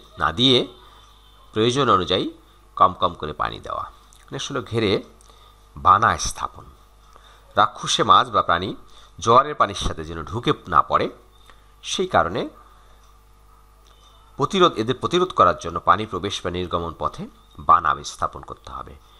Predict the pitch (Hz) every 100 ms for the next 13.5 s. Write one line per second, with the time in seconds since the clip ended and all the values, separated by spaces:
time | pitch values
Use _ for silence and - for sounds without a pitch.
0 | _ _ _ - 73 76 143 80 78 76
1 | - 82 - 92 - 90 71 - 50 -
2 | - - - - - 78 139 160 - 113
3 | 104 160 131 101 90 76 80 - - 127
4 | 131 101 73 - - - - - - -
5 | - - 359 - - - - 82 - 71
6 | 69 - - - - - - - - -
7 | - - - _ _ - - - - -
8 | - - 214 - 170 156 - 143 98 87
9 | - 87 82 85 127 - 92 143 - 117
10 | 123 143 127 123 107 98 - 92 92 92
11 | 87 - 143 107 95 117 139 104 - -
12 | 110 - - - - 123 - 175 - 107
13 | - - 76 82 110